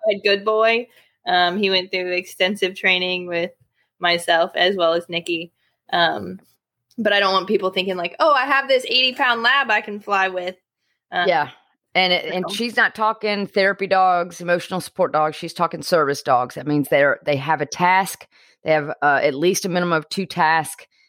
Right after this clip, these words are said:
Speaker 2: that they do to help the person, um, deal. <laughs> We'll just say deal with whatever it is that they're dealing with.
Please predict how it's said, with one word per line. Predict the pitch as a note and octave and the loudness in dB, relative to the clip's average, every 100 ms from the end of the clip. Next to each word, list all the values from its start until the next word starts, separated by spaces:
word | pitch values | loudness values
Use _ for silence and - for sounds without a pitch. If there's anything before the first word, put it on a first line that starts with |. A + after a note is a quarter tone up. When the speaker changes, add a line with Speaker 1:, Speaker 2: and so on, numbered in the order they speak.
| _ _ | _ _
Speaker 2:
that | E3 D#3 D3+ D#3+ | 2 2 2 2
they | D3+ D#3 | 2 4
do | D#3 C#3 D#3+ D#3 | 2 0 2 2
to | - D3+ | -2 -6
help | B2 D3+ C#3+ | -2 -2 -2
the | D#3 | -6
person, | - - D3 - D#3+ C#3+ C#3 _ _ _ _ | -6 -4 -4 -4 -8 -8 -10 _ _ _ _
um, | - D3+ D3+ D#3+ C#3 _ _ _ _ _ _ _ _ _ D3 | -8 -6 -6 -8 -12 _ _ _ _ _ _ _ _ _ -8
deal. | C#3 D#3 C3+ G#2+ - _ - - | 0 2 2 -2 -12 _ -8 -4
<laughs> | - - - - | -2 -2 -4 0
We'll | A#3+ | 0
just | F#3+ - | 0 0
say | F3+ | 0
deal | E3+ C3+ F3+ E3+ E3 | 0 0 2 2 2
with | D3+ | 0
whatever | D#3 D3 - E3 D#3 D#3 | 0 -2 0 0 2 0
it | C#3+ | 2
is | C3 B2+ B2 | 0 0 -4
that | B2+ | -6
they're | - C3+ B2+ - - - | 0 0 0 -6 -20 -8
dealing | D3 D#3+ D3 C3 | -2 2 2 2
with. | A#2 A2+ | 0 -4